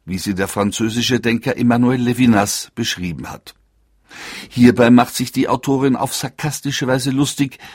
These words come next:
wie die Aufklärung seit Kant rein den europäischen Menschen im Blick hat. Der Neger, wie ihn Jelinek bewusst provokativ nennt, ist heute noch der andere, der sich der Weltpolitik und der Weltanschauung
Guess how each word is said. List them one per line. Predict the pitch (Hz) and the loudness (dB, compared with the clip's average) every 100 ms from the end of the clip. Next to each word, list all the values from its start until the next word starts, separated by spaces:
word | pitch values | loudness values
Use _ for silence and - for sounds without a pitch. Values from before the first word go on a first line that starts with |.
| - _ | -20 _
wie | - | -2
die | 123 107 | 0 2
Aufklärung | 147 - - 123 120 120 | 0 0 0 2 2 0
seit | 131 110 | -2 -6
Kant | - 131 127 - - | -2 0 -2 -4 -18
rein | 117 117 131 135 | -2 2 2 2
den | 139 | 2
europäischen | - 131 131 143 147 147 117 98 98 | 0 0 0 0 2 4 4 2 -2
Menschen | 98 92 95 110 - | 0 -2 -2 -6 -2
im | 131 120 | -2 -2
Blick | 104 95 - | -6 -10 -10
hat. | 76 - - _ _ - _ - | -14 -14 -20 _ _ -20 _ -2
Der | 104 98 90 _ | 0 0 -2 _
Neger, | 92 104 139 104 92 - - _ _ | -4 4 4 4 -2 -4 -16 _ _
wie | 87 98 | -6 -2
ihn | 104 | 0
Jelinek | 101 101 107 107 104 | 0 2 2 2 0
bewusst | 113 104 120 - | -2 0 0 0
provokativ | 117 113 117 123 - 123 120 | -4 -2 -2 -4 -4 -4 0
nennt, | 123 135 135 - - - - | 0 0 -2 -10 -20 -20 -14
ist | - 135 - - | -6 -4 -2 -2
heute | 139 139 123 | 2 2 2
noch | 110 117 - - - | 0 -2 -6 -10 -4
der | 120 107 | -2 0
andere, | 110 90 87 80 _ - _ _ | -2 -2 -6 -8 _ -20 _ _
der | - 117 | -4 -4
sich | 120 - _ - | -4 -8 _ -6
der | 98 90 | -4 0
Weltpolitik | 107 117 - 120 113 113 123 - | 0 0 -4 -4 -2 -4 -8 -8
und | 101 95 | -10 -6
der | 92 92 90 | -4 -4 -4
Weltanschauung | 104 104 - 107 - 101 98 98 | -4 -4 -6 -4 0 0 0 -2